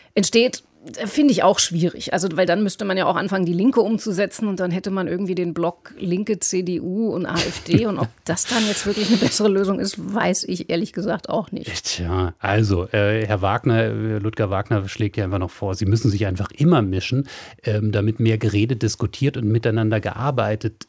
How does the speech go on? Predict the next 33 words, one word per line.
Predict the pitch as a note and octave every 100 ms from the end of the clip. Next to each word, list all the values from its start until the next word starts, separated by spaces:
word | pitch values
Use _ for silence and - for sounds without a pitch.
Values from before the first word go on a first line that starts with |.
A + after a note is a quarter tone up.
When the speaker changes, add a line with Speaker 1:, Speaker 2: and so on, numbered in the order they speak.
| -
Speaker 2:
werden | G#2 G#2+ G2+ G2+ F#2+
kann. | - F#2+ F#2+ A#2
Und | F#2+
da | G#2+
gibt's | G#2+ -
ja | A#2
auch | G#2+
noch | G#2+
den | - G2+ G#2
Hinweis, | G#2+ G2 A2+ A2 G#2 - -
ähm, | G#2+ G2 G2+ - - -
man | G#2+
könnte | - A2
ja | G#2
einen | G2
runden | F#2 A2 C#3 A2+
Neubau | G2 A2 G#2 F#2
machen, | F2+ F#2 A#2+
dann | G2
stellt | A2+ G#2
sich | G#2+
diese | - -
Frage | - G2+ G2+ F#2+
gar | G#2+ C3
nicht. | G#2 A#2+
Und | D3
einen | A#2 A#2
interessanten | A#2 A#2 E3 F#3+ A#2
Hinweis | G#2 F#2 F#2
noch, | A#2+ A2+
die, | -
äh, | - D2+ D2 D#2+ F2+ E2+
nämlich | A#2+ A#2 A#2+